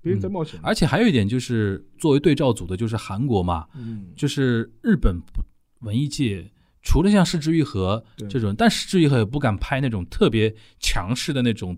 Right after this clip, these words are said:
Speaker 2: 怼政权的那种片子，他都是那种批判的感觉也很淡的那种感觉。
Speaker 1: 没有，没有，他是拍那个纪录片出身的嘛。
Speaker 2: 对。
Speaker 1: 所以说他拍的很多片都基本上都是有现实原型的。
Speaker 2: 对。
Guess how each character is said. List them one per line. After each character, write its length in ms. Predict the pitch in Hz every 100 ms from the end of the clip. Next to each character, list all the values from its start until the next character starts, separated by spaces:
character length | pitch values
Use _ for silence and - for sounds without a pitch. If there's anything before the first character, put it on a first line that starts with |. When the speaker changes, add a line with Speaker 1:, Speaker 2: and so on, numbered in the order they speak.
| -
Speaker 2:
怼 240 | 135 85
政 180 | 85 139
权 200 | 101 90
的 100 | 98
那 80 | 110
种 160 | 90 82
片 180 | - 90
子， 140 | 85 - _ - -
他 120 | -
都 120 | 226 285
是 100 | 240
那 100 | 196
种 340 | 123 87 85 - _ _
批 160 | - 277
判 140 | 254
的 60 | 233
感 180 | - 98
觉 60 |
也 80 | 190
很 120 | - -
淡 200 | 220 240
的 100 | 113
那 120 | 101 95
种 120 | 92
感 180 | 85 87
觉。 240 | 95 90 - -
Speaker 1:
没 120 | 226
有， 80 | 175
没 100 | 156
有， 120 | 104
他 340 | - 247 269 262 - _
是 160 | - 247
拍 280 | - 233 233
那 100 | 233
个 80 | 202
纪 140 | 247
录 80 | 180
片 160 | -
出 100 | 190
身 160 | 214 220
的 80 | 240
嘛。 140 | 101 - _
Speaker 2:
对。 220 | - 98
Speaker 1:
所 120 | -
以 80 | 233
说 200 | 226 226 220
他 160 | - 233
拍 160 | 254
的 60 | 247
很 120 | 233
多 80 | 160
片 360 | 180 202 208 202
都 100 | 226
基 140 | 240 240
本 80 | 214
上 80 | 180
都 80 |
是 160 | 233 220
有 80 | 113
现 180 | - 196
实 120 | 156
原 120 | 151
型 200 | 131 113
的。 120 | 107 - -
Speaker 2:
对。 180 | 120